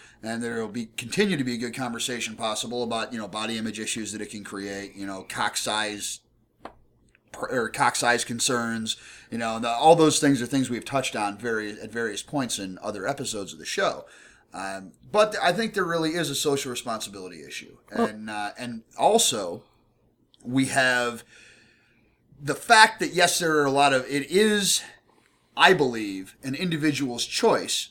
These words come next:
Speaker 1: what they do with their bodies.
Speaker 2: Mm-hmm.
Speaker 1: So it, I believe in the argument that if an actor chooses that they don't, they wanna do porn without wearing condoms, you know, s-,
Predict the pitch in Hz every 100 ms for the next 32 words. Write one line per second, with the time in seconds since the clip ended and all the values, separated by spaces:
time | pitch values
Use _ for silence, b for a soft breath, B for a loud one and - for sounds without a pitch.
0 | _ 131 135 135 117 110 104 92 78 67
1 | - - _ 196 180 170 180 240 143 127
2 | 123 117 - _ - 127 123 135 139 139
3 | 143 147 180 185 147 123 123 123 120 113
4 | 113 - 113 - 160 156 139 - 131 131
5 | - 101 98 - _ _ _ - - 170
6 | 139 123 107 101 - - - 120 139 131
7 | 127 120 123 123 127 127 120 117 - 170
8 | 139 110 110 107 117 117 110 110 92 -
9 | 165 143 104 90 - b b b 123 120
10 | 110 - -